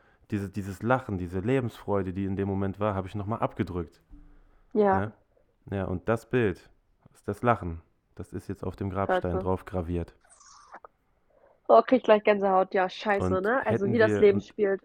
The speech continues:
Speaker 2: Oh,
Speaker 1: aber
Speaker 2: wow.
Speaker 1: hätte, hätte man, das, also, ich weiß nicht, mir tut das so unendlich leid, wo ich das gehört hab. Und wo ich dann das Bild, also ich hab dann, wo ich das ja mitgekriegt hab, ist mir erstmal eingefallen, „Okay, warte mal, wir haben noch ein Bild, wo er drauf ist.“
Speaker 2: Ja.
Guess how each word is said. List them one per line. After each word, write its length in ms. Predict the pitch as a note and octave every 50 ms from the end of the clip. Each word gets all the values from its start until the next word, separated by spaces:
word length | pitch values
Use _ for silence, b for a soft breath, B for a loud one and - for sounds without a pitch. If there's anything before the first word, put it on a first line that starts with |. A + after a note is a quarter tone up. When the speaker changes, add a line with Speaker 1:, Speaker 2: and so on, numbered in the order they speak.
| _ -
Speaker 2:
Oh, 140 | - F#3+ F#2+
Speaker 1:
aber 160 | - - -
Speaker 2:
wow. 0 |
Speaker 1:
hätte, 300 | G#2+ A2+ A2+ - A#2+ - -
hätte 280 | G#2 B2 - - A2+
man, 320 | G#2+ G2+ G2+ G2 G2 - - - - - -
das, 200 | F#2+ F#2 F#2 -
also, 280 | - - G2+ G2 - - _ - F#2 - - - _ - -
ich 160 | - F2 F2+
weiß 200 | A2 A2+ G#2 F#2
nicht, 80 | G2 F#2+
mir 60 | F#2
tut 160 | F2+ - G#2+
das 100 | G#2+ G2+
so 100 | G2 G#2
unendlich 320 | G2+ G#2 G#2+ G2+ - G2 G2
leid, 240 | G#2 A2+ A2 F#2+ -
wo 60 | F#2+
ich 60 | F#2
das 180 | - F#2+ - -
gehört 340 | - F#2 F#2+ A2 A#2 -
hab. 140 | - A2+ A2+ _ _ _ _ _ _ _ _ _ _ _ _ -
Und 140 | G#2+ F2+
wo 120 | F2+ G2+ G2+
ich 80 | F#2+
dann 140 | - G2+ G2
das 180 | F#2+ F#2 - -
Bild, 420 | _ - A#2+ B2 C3+ C#3 - - _ -
also 160 | - G2+ F#2
ich 100 | G2 F#2+
hab 120 | A2 G#2+ -
dann, 340 | - G#2 G#2 G2+ - - - _ _ _ _ _ _ _ _ _ -
wo 180 | - C3+ G2+
ich 80 | G#2 -
das 140 | - G#2 -
ja 60 | G#2
mitgekriegt 520 | G#2 A2 A2 - B2 - - B2+ A#2 - -
hab, 120 | A#2 G#2+ -
ist 200 | G2+ G2+ - -
mir 80 | A2 G2
erstmal 260 | - - A2+ G#2+ F#2
eingefallen, 400 | G2+ G#2+ G#2 - - G#2+ G2+ G2+
„Okay, 300 | F#2+ F#2 - G#2+ G#2 F#2
warte 220 | G2+ G2+ - -
mal, 160 | G2 F#2+ F#2 F2+
wir 80 | G2+ G2
haben 120 | G#2 G#2+
noch 140 | G2 F#2 -
ein 60 | F#2
Bild, 300 | D#2+ G#2 A2 A#2+ - - _ _ _ _ _ _ _ _ _ _ _ _ _ _ _
wo 100 | - F#2
er 120 | D#2+ G2 F#2+
drauf 300 | F2+ F#2+ F#2+ G#2 - -
ist.“ 180 | - F#3+ F#3
Speaker 2:
Ja. 80 | -